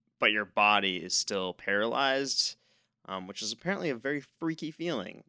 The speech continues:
It's, I've never lucid dreamed. I've never had sleep paralysis, but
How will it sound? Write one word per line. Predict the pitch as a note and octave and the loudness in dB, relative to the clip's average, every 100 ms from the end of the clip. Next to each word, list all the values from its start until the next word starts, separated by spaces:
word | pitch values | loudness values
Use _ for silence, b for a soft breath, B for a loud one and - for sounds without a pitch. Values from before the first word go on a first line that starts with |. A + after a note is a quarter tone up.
| - | -18
It's, | A2 | -6
I've | D#2 B2 C3+ | 4 4 6
never | E3+ E3+ | 4 4
lucid | D#3+ D#3+ D3 | 4 2 -2
dreamed. | C#3 D3 D3 C#3+ - - | -2 0 0 0 -4 -6
I've | G#2 | -6
never | A2 C3 B2+ C3 | -2 -2 0 0
had | C3 B2+ A#2 | 2 2 2
sleep | B2+ A#2 | -4 -2
paralysis, | A#2+ A#2 A2 - A2+ G#2+ - - _ _ _ _ _ _ - | 2 4 2 0 -4 -2 -4 -6 _ _ _ _ _ _ -6
but | F2+ E2+ | -2 -2